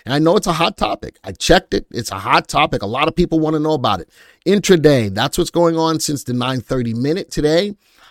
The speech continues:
Um, as the stock's price opened from the news that happened last week, put this on a one-month graph.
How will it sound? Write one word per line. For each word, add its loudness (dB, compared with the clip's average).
Um, 0
as -2
the -6
stock's -2
price -4
opened -2
from -4
the 0
news 2
that -2
happened -4
last -4
week, -8
put -6
this -10
on -6
a -8
one-month -6
graph. -4